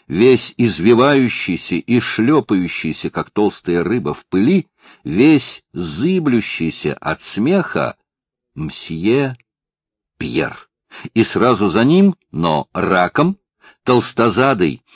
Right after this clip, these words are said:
с прорехой, из которой торчал клок серой ваты, без сюртука, тоже осыпанный всякой дрянью,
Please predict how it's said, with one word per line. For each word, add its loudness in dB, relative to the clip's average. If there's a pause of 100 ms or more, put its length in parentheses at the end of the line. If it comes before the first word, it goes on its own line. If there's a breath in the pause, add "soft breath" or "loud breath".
(120)
с -4
прорехой, 4
из -2
которой 2
торчал 0
клок 2
серой 0
ваты, 0 (220 loud breath)
без 2
сюртука, 2 (300 soft breath)
тоже 4
осыпанный 0
всякой -2
дрянью, 0